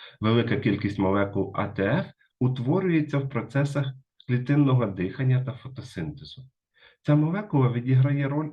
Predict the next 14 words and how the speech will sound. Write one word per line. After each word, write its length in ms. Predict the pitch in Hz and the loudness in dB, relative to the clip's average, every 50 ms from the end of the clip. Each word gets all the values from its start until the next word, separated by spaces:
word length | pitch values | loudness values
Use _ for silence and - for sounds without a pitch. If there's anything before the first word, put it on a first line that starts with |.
| - | -6
універсального 880 | - 131 143 143 135 139 147 - - - 113 101 87 85 85 85 95 98 | -4 -2 0 0 0 -2 -4 -8 -8 -8 -8 -6 -6 -6 -6 -6 -6 -8
джерела 460 | 90 104 101 104 101 101 98 - - - | -6 -4 -2 -2 0 0 0 -2 -2 -4
енергії 600 | 104 101 101 104 127 175 185 151 147 135 117 98 | -4 -2 0 0 0 0 0 2 2 2 2 2
для 160 | 92 98 98 | 0 -2 -4
біохімічних 840 | 95 98 95 92 90 - - 92 92 107 127 131 - 135 131 127 135 | -2 0 0 0 0 -2 -4 -4 -2 -2 -2 -2 -2 -2 -2 0 2
реакцій. 540 | 135 123 95 80 - - _ - - - _ _ _ _ _ _ _ _ _ _ _ _ _ _ _ _ _ _ _ _ _ _ _ _ _ _ _ _ _ _ _ _ _ _ _ _ _ _ _ _ _ - | 2 2 0 0 -4 -8 _ -20 -20 -20 _ _ _ _ _ _ _ _ _ _ _ _ _ _ _ _ _ _ _ _ _ _ _ _ _ _ _ _ _ _ _ _ _ _ _ _ _ _ _ _ _ 0
Визначна 600 | 120 151 185 180 196 202 - - - 120 107 107 | 2 2 2 2 2 0 -2 -2 0 0 0 0
роль 240 | 113 113 110 101 101 - | 0 0 -2 -2 -4 -6
А 80 | 107 107 | -8 -8
Т 140 | - 123 | -4 -4
Ф 180 | 120 170 196 190 - _ _ _ _ - | -2 -2 -4 -6 -8 _ _ _ _ -18
в 240 | 110 - - - | -18 -12 -4 0
обміні 440 | 131 139 131 117 110 110 104 104 104 | 2 2 2 2 2 0 0 -2 -2
речовин 540 | 101 104 101 - - 127 151 196 220 214 214 | -4 -6 -6 -6 -6 -6 -4 -6 -8 -10 -12